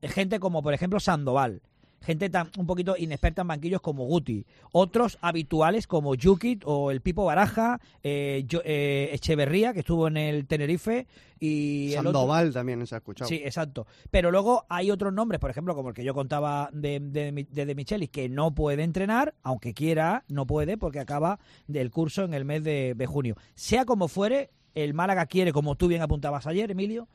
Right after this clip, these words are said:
Speaker 1: que mañana esté aquí, que el jueves, viernes esté aquí. Pero, repito y reitero, así está la situación. A día de hoy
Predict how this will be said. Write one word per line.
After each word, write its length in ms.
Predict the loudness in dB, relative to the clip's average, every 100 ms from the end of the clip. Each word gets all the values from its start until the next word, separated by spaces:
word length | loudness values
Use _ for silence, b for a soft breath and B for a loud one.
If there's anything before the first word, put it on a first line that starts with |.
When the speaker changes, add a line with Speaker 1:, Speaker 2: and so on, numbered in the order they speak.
| b b
Speaker 1:
que 120 | 0 2
mañana 400 | 2 4 4 2
esté 240 | 2 2
aquí, 300 | 4 4 2
que 100 | 0
el 60 | 0
jueves, 340 | 4 4 4
viernes 540 | 4 4 4 -2 -4 b b b 2
esté 720 | 2 2 0 4 4 2 0
aquí. 300 | -4 -2 -2 -4 B B B B 10
Pero, 340 | 10 10 2 0
repito 420 | 0 2 2 2
y 20 |
reitero, 420 | 2 2 2 2 -2
así 240 | -6 -2
está 180 | -2 0
la 100 | -2
situación. 540 | -4 -6 -2 -2 -4 -6
A 140 | -2
día 180 | 2 4
de 140 | 4
hoy 240 | 4 2